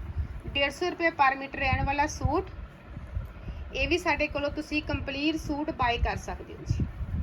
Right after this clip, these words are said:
ਕੰਪਲੀਟ ਸੂਟ ਬਾਏ ਕਰ ਸਕਦੇ ਹੋ ਟੈਬੀ ਲਾਈਨਿੰਗ ਦਾ। ਦੇਖ ਸਕਦੇ ਹੋ ਤੁਸੀਂ, ਟੈਬੀ ਲਾਈਨਿੰਗ ਹੈ ਜੀ।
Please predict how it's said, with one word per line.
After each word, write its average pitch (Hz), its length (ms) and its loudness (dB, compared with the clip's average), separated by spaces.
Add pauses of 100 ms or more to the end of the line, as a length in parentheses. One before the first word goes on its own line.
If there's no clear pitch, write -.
(420)
ਕੰਪਲੀਟ 277 520 2
ਸੂਟ 294 340 -2
ਬਾਏ 240 260 2
ਕਰ 262 160 2
ਸਕਦੇ 285 360 -2
ਹੋ 294 100 -2
ਟੈਬੀ 240 420 -2
ਲਾਈਨਿੰਗ 277 380 0
ਦਾ। 311 220 4 (1400)
ਦੇਖ 262 240 -2
ਸਕਦੇ 302 360 4
ਹੋ 311 60 0
ਤੁਸੀਂ, 302 280 -4
ਟੈਬੀ 226 360 0
ਲਾਈਨਿੰਗ 285 400 4
ਹੈ 294 100 4
ਜੀ। 320 240 2